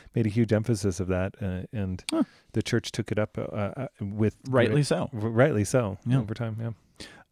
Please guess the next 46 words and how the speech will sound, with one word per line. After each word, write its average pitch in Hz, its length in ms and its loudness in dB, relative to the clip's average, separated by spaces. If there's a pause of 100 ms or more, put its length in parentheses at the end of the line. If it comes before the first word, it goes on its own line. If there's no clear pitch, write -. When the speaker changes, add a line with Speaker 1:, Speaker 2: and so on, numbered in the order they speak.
(140)
Speaker 2:
Well, 175 200 12
the 165 180 10
other 208 160 10
thing 143 300 6
that's 120 180 6
interesting 120 380 4
to 104 80 4
me 104 80 6
about 95 260 4
this, - 400 -2
this 104 160 -2
scene 113 220 0
from 104 180 0
Revelation, 98 400 4
so 160 140 6
we're 196 80 12
at 214 60 6
the 226 60 0
very 190 140 10
beginning 117 460 4
of 87 120 -4
Revelation. 90 540 -2
This 104 160 -2
is 104 140 -2
what's 101 180 -4
called 92 240 0
the, 87 220 2
it's, - 320 -4
it's, - 180 -8 (140)
it's 113 180 -4
termed 117 280 2
the 101 120 4
inaugural 92 640 2
vision. 78 480 -6 (540)
So, 127 200 6
and 135 120 10
I, - 20 10 (320)
I, 123 100 6
I 131 60 6 (100)
forget 113 260 4
if - 100 -4
you 104 60 4
mentioned 95 360 2
this - 140 -4
just - 240 -8
now, 80 280 -4